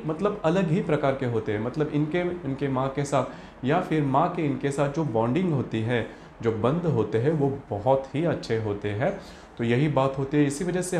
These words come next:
हमेशा यह जो राशि के जो व्यक्ति होते हैं वो स्त्री हो या पुरुष, अभी हम बात कर रहे हैं कर्क राशि के जो पुरुष होते हैं, तो पुरुषों के बारे में भी ये बात देखी जाती है कि वे हमेशा अपनी जो फैमिली है उनके बारे में बहुत ज़्यादा सोचते हैं और ये पुरुष भी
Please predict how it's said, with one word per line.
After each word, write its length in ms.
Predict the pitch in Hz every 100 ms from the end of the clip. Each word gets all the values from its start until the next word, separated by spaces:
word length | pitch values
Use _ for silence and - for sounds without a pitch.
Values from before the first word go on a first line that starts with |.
| -
हमेशा 420 | 156 196 208 190
यह 260 | 165 139 143
जो 160 | 143 139
राशि 300 | 120 - 127
के 180 | 131
जो 140 | 123 117
व्यक्ति 340 | 107 - 165
होते 260 | 143 120 123
हैं 160 | 127
वो 100 | 139
स्त्री 260 | 160 - 190
हो 200 | 196 185
या 160 | 185 175
पुरुष, 340 | 147 120 110 -
अभी 200 | 107 123
हम 240 | 131 135 123
बात 240 | 120 127 - -
कर 120 | 131
रहे 140 | 127 135
हैं 140 | 147 - - - -
कर्क 340 | 135 147 143
राशि 300 | 123 120 135
के 160 | 123 135
जो 140 | 135 139
पुरुष 320 | - 156 156
होते 180 | 123 110
हैं, 60 | 156
तो 60 |
पुरुषों 320 | 156 151 151
के 140 | 214 214
बारे 280 | 151 151 180
में 220 | 170 160
भी 80 | - 196
ये 140 | 151
बात 220 | 127 127
देखी 280 | 113 110 123
जाती 300 | 117 113 120
है 160 | 113 175 - - - -
कि 100 | 139
वे 180 | 143 185
हमेशा 460 | 151 165 214 202 170
अपनी 380 | 156 147 202
जो 120 | 196 196
फैमिली 520 | - 135 160 190 160
है 240 | 135 135 - - -
उनके 260 | 151 170 175
बारे 260 | 123 123
में 280 | 127 139 107
बहुत 320 | 110 110 165
ज़्यादा 240 | 123 110 123
सोचते 420 | - 131 - 147
हैं 80 | 151
और 340 | 139 - 156
ये 220 | 143 147
पुरुष 340 | 170 151 139 143
भी 180 | 127